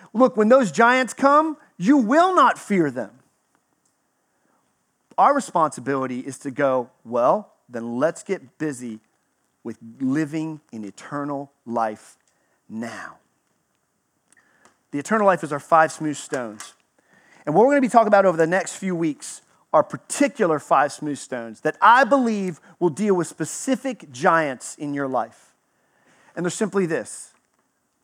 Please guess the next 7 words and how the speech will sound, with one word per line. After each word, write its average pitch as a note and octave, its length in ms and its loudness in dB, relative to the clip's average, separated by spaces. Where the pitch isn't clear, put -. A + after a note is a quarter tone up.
Uh, G2 240 -20
the C3 60 -16
five E3+ 340 2
smooth D3+ 460 -12
stone D3 400 -6
of A2+ 140 -10
discipleship, F#3+ 800 -2